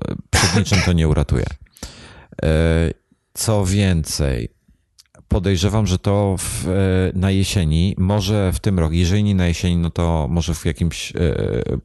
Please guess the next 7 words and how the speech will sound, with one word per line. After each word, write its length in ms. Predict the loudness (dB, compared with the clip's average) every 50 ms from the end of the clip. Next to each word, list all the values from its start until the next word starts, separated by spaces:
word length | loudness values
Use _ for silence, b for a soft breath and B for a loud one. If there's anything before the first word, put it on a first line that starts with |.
| -2 0
point 300 | 0 2 2 2 0 0
one, 300 | 0 2 2 0 0 -2
point 300 | -2 0 0 0 0 0
two 160 | 0 0 0 0
release 380 | 0 0 0 0 -2 -2 -4
będzie, 380 | -4 -2 -2 -2 -2 -2 -2 -4
e, 880 | -4 -6 -10 -14 -20 -20 -20 -20 -20 -20 -20 -20 -20 -20 -14 -6 -2